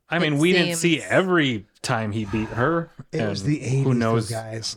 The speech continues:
Speaker 3: Like, I, I don't
Speaker 2: It's
Speaker 3: think we
Speaker 2: cool,
Speaker 3: realize
Speaker 2: man.
Speaker 3: how far we've come. I know people like, it's, it's
Speaker 1: Well, this
Speaker 3: really
Speaker 1: was the forties and the fifties.
Speaker 3: Exact-, what? Yes.
Speaker 1: And maybe this
Speaker 3: It was the fifties for her, though, 'cause I don't think she,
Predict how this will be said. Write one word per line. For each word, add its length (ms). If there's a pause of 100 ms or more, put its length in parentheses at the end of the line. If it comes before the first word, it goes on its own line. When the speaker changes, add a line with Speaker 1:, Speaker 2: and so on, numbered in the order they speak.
Speaker 3:
Like, 260
I, 240
I 120
don't 220
Speaker 2:
It's 100
Speaker 3:
think 180
we 80
Speaker 2:
cool, 100
Speaker 3:
realize 440
Speaker 2:
man. 80
Speaker 3:
how 160
far 240
we've 240
come. 440
I 120
know 180
people 160
like, 220
it's, 160
it's 100
Speaker 1:
Well, 80
this 160
Speaker 3:
really 80
Speaker 1:
was 80
the 80
forties 760 (180)
and 180
the 60
fifties. 720
Speaker 3:
Exact-, 400 (160)
what? 360 (140)
Yes. 640
Speaker 1:
And 260
maybe 220
this 240
Speaker 3:
It 160
was 300
the 140
fifties 840
for 200
her, 240
though, 400 (600)
'cause 160
I 40
don't 240
think 200
she, 920